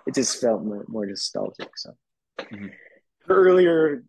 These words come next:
Speaker 1: the better for me. <laughs>
Speaker 2: <laughs> I got you. Uh, now, another thing I wanted to touch on, which especially, um, we can't, we can't forget, I mean, I D one. Uh,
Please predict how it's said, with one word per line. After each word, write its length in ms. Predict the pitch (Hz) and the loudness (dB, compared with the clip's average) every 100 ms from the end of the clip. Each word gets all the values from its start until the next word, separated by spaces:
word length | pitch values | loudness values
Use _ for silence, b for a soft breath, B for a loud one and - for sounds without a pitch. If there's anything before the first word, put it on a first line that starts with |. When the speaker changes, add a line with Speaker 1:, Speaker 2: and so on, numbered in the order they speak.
| - | -12
Speaker 1:
the 80 | |
better 260 | 139 127 123 | -6 -4 -4
for 160 | - 110 | -8 -10
me. 240 | 110 101 _ | -12 -14 _
<laughs> 80 | |
Speaker 2:
<laughs> 1200 | - - - - - 165 - 143 - 143 143 - | -18 -16 -14 -10 -8 -6 -6 -8 -10 -12 -12 -10
I 100 | 113 | -8
got 300 | 123 - 117 - | -6 -6 -8 -10
you. 80 | _ _ _ B B B _ _ _ _ | _ _ _ B B B _ _ _ _
Uh, 240 | - 135 135 139 | -4 -2 -2 0
now, 440 | 143 139 139 139 - | 0 2 0 -2 -6
another 380 | 143 147 180 208 | -6 -2 -2 -2
thing 220 | 202 175 | -4 -6
I 60 | 156 | -4
wanted 300 | 151 151 135 | -6 -6 -10
to 60 | 123 | -12
touch 260 | 151 131 123 | -10 -10 -10
on, 320 | 107 101 98 | -12 -12 -12
which 300 | 95 90 _ - | -14 -16 _ -16
especially, 880 | 101 101 113 104 107 101 95 92 - | -14 -14 -14 -14 -12 -10 -10 -14 -18
um, 420 | 92 90 90 90 - | -18 -16 -18 -20 -20
we 100 | 101 | -20
can't, 360 | 101 - 95 78 | -20 -16 -14 -16
we 100 | 101 | -20
can't 300 | 95 101 85 | -20 -18 -18
forget, 420 | - - 104 101 - | -20 -14 -10 -10 -12
I 60 | 82 | -20
mean, 320 | 82 80 78 - | -18 -18 -20 -14
I 140 | 98 | -12
D 160 | 95 92 | -10 -12
one. 380 | 87 107 78 73 _ _ _ _ _ _ _ 92 | -10 -10 -10 -14 _ _ _ _ _ _ _ -10
Uh, 220 | 95 | -8